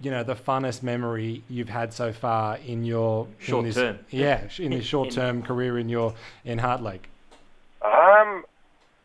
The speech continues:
Speaker 1: Without
Speaker 3: honestly
Speaker 1: incriminating yourself too much. <laughs>
Speaker 3: Um, in, incriminating me or incriminating the other boys? I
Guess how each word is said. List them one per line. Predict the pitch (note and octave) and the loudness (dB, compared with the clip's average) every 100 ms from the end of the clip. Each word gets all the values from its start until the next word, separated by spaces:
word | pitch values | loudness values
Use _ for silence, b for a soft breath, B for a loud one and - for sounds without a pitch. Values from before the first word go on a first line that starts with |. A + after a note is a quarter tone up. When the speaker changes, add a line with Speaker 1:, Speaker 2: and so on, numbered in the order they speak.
| _ _ _ - | _ _ _ -6
Speaker 1:
Without | C3+ D3+ | 6 6
Speaker 3:
honestly | D#3 | 6
Speaker 1:
incriminating | C3+ D3+ D3 C3+ B2+ B2 | 6 6 8 6 4 0
yourself | A#2 D3 B2+ - | -2 -2 -4 -2
too | B2+ | 0
much. | A#2 G2 C3 | 0 -2 -6
<laughs> | A#2+ A2 - - - C5+ - - B B B B - - - D#3 | -8 -6 -8 -8 -12 -12 -12 -20 B B B B 0 0 4 6
Speaker 3:
Um, | E3 D#3+ C3+ A2+ C3+ - - F3 | 6 6 -2 -8 -12 -12 -10 -6
in, | E3 C3+ - - - | -6 -8 -14 -14 -4
incriminating | E3+ - F#3+ G3 F#3+ - D#3 C#3 | 0 4 6 6 4 2 -4 6
me | C#3+ F3+ | 6 8
or | E3+ | 6
incriminating | C#3+ - D#3 D3+ C#3+ C#3 C3 | 4 2 2 6 6 6 4
the | A#2 | 4
other | C3+ C#3 | 4 4
boys? | A2 G2 F#2 | 0 -2 0
I | A#2 A#2 A#2 | 4 6 4